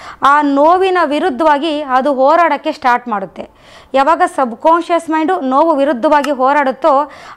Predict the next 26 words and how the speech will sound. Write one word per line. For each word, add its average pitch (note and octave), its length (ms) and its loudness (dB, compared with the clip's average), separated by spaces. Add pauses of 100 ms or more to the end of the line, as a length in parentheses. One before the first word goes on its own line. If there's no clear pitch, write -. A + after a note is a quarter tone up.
ಆವಾಗ C#4 320 2
ಆ C4 300 2
ನೋವಿರುವಂತಹ D4+ 920 0 (180)
ಜಾಗ, B3+ 240 0 (480)
ಆ C4 120 4
ನೋವಿರುವಂತಹ E4+ 800 -2
ಮೈಂಡ್ D4 340 -2
ಏನಾಗುತ್ತಂದರೆ C#4 840 -2 (240)
ಅದು C#4 200 2
ಕಡಿಮೆ D4 420 -2
ಆಗ್ತಾ C#4+ 520 0
ಆಗ್ತಾ C4+ 240 -4
ಆಗ್ತಾ C4 540 -2 (260)
ಅಲ್ಲಿ C#4 180 2
ಕೊನೆಗೆ C#4+ 420 -2
ಸಬ್‌ಕಾನ್ಷಿಯಸ್ D4 800 -2
ಮೈಂಡ್ C4 200 -2
ಏನು C#4 160 0
ಮಾಡುತ್ತೆ, C4 720 -4
ಆ C4 140 4
ನೋವನ್ನು D4+ 580 0
ಸಂಪೂರ್ಣವಾಗಿ D4+ 1000 0
ವಾಸಿ B3 340 -2
ಮಾಡುವಂತಹ C4 580 -2
ಒಂದು A#3+ 260 -2
ಶಕ್ತಿಯನ್ನು C#4+ 800 0